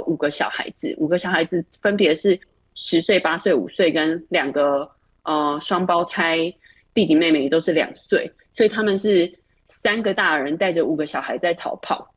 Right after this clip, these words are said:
所有的人都还活在恐惧之中。我刚刚提到他们的双胞胎小朋友，连续大概好几，二十几个小时，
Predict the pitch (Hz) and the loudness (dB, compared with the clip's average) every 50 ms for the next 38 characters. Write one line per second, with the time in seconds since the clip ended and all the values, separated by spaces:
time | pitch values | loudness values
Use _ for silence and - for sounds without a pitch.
0 | _ _ - - 185 170 160 147 139 139 135 139 147 156 160 160 160 160 165 - | _ _ -2 2 2 2 2 2 2 0 0 2 2 2 4 4 2 0 -2 -4
1 | - - 156 151 - - 151 147 147 190 175 165 160 151 160 - _ _ _ - | -4 -2 -2 0 0 0 0 0 0 0 0 0 0 -2 -4 -8 _ _ _ -20
2 | _ _ _ - 180 147 139 135 - 196 175 160 - 170 156 - 165 143 143 143 | _ _ _ -2 -2 -2 -2 -2 -2 -4 -2 0 -2 -2 0 0 0 0 0 -2
3 | 143 156 - _ _ _ _ _ 165 156 185 185 202 214 - 196 175 202 185 180 | -4 -6 -8 _ _ _ _ _ -2 -2 0 0 0 0 -2 -2 0 0 0 0
4 | 185 180 180 160 151 135 135 101 101 98 98 - 190 - _ _ - - 202 196 | -2 -2 -2 0 0 0 0 0 0 0 -2 -4 -6 -8 _ _ -4 -2 0 2
5 | 190 190 196 190 - 190 185 190 - 135 - - - 110 120 117 92 82 - - | 2 2 0 0 -2 -4 -4 -2 -2 -4 -4 -4 -6 -6 -4 -4 -4 -6 -6 -10
6 | - - - _ _ _ _ _ _ _ _ _ - 180 175 170 190 - - - | -16 -20 -20 _ _ _ _ _ _ _ _ _ 2 2 4 2 2 0 0 0
7 | 233 214 185 156 147 - - _ _ _ - 202 190 208 202 202 - 170 170 180 | 2 4 4 4 2 0 -6 _ _ _ -4 -2 0 0 -2 0 0 0 0 0
8 | - 180 160 147 - - _ _ _ - - 233 - 180 170 - - 135 147 - | 0 -2 -2 -2 -4 -10 _ _ _ -2 -2 0 0 -2 -2 0 0 0 0 -2
9 | 110 - - - - 117 101 107 | -4 -6 -6 -8 -8 -6 -6 -6